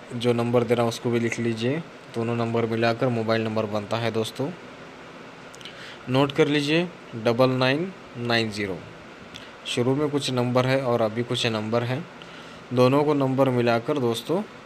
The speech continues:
आपका काम बन जाएगा, कॉल लग जाएगी दोस्तों। दोस्तों, चैनल को सब्सक्राइब करें, लाइक करें, शेयर करें। देखिए, वाइट गाड़ी है, एकदम अच्छी गाड़ी है, no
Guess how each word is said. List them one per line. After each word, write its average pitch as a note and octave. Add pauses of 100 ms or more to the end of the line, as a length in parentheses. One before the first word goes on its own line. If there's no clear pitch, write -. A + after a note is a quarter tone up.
आपका A2
काम G#2+
बन G#2+
जाएगा, A2+
कॉल A2+
लग G#2
जाएगी G2+
दोस्तों। G#2+ (4000)
दोस्तों, C#3
चैनल B2+
को B2
सब्सक्राइब C3
करें, C#3+
लाइक A#2+
करें, B2
शेयर A2
करें। A2+ (920)
देखिए, B2
वाइट B2
गाड़ी A#2+
है, B2
एकदम A2+
अच्छी A2+
गाड़ी A#2
है, C#3+ (600)
no A#2